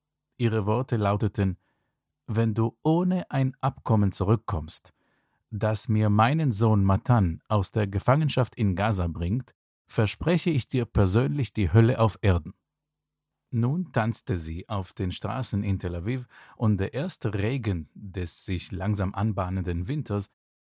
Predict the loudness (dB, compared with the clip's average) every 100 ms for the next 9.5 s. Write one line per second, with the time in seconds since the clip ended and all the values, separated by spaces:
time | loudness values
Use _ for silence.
0 | _ -4 -4 -4 -6 -6 -8 -8 -6 -6
1 | -4 0 0 -2 -4 -4 -4 -8 -10 _
2 | _ _ _ _ _ _ _ _ _ _
3 | -2 0 2 0 2 2 2 2 0 -2
4 | -6 -6 -2 0 0 0 0 2 2 0
5 | -4 0 2 2 0 -2 -4 -8 -2 0
6 | 0 -2 -2 0 2 2 2 2 0 0
7 | 2 0 0 -4 -8 -10 _ _ _ _
8 | _ _ -2 0 0 -2 0 0 0 -2
9 | 0 4 4 2